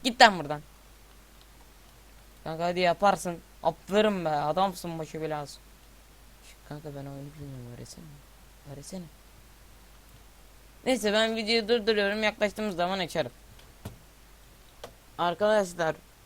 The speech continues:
ee, şuradan şuraya gittiğim için, bak şuradan şuraya gittiğim için para kazandım. Üç milyar.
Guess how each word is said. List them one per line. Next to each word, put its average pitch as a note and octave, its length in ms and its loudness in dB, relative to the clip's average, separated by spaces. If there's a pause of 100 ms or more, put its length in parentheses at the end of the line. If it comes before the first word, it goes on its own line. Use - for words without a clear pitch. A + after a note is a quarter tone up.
(460)
ee, D3+ 720 -2
şuradan G#3 460 -2
şuraya G#3+ 280 2
gittiğim G#3+ 320 -4
için, G3+ 340 -8 (260)
bak D3+ 120 -8 (200)
şuradan G3 380 0 (420)
şuraya G3 140 -2
gittiğim G#3+ 260 -4
için G#3+ 180 -6
para G3 240 2
kazandım. D#3 460 -2
Üç F#3 160 -10
milyar. D3 220 -6